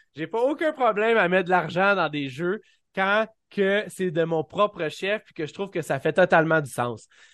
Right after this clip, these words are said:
Mais dans cette situation-là, où est-ce que je suis dans une situation où est-ce que je suis beaucoup plus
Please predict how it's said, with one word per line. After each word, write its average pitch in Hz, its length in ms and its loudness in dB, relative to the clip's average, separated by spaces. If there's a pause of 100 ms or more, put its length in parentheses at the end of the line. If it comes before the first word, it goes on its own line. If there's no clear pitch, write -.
(200)
Mais 151 260 2
dans 196 220 4
cette 262 160 -4
situation-là, 202 760 0
où 185 100 -2
est-ce 185 140 -6
que 180 80 -8
je 160 60 -12
suis 165 80 -16
dans 175 120 -4
une 170 140 -10
situation 165 440 0
où 202 40 2
est-ce 190 100 -4
que 160 60 -4
je - 60 -8
suis 143 100 -16
beaucoup 185 240 -12
plus 220 380 -4